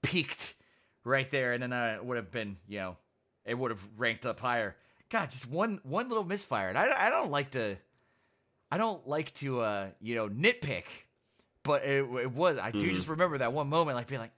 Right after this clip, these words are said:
Speaker 1: "Ah, well, whatever."
Speaker 2: Game of
Speaker 1: It's
Speaker 2: inches.
Speaker 1: I mean, this was the best night ever.
Speaker 2: <laughs>
Speaker 1: Ko-,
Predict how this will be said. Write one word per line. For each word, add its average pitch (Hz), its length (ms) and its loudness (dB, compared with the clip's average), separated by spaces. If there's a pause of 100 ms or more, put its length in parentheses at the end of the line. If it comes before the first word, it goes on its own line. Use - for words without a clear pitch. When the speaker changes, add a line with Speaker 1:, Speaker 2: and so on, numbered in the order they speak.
Speaker 1:
"Ah, 113 280 -8 (1300)
well, 165 260 -4
whatever." 160 400 2
Speaker 2:
Game 90 140 -2
of 165 80 -2
Speaker 1:
It's 165 60 -2
Speaker 2:
inches. 85 380 -4 (140)
Speaker 1:
I 190 160 12
mean, 190 380 2 (160)
this 247 200 6
was 139 120 -6
the 131 80 -10
best 151 320 2
night 226 180 6
ever. 170 380 4 (460)
Speaker 2:
<laughs> - 380 -6 (100)
Speaker 1:
Ko-, 220 260 10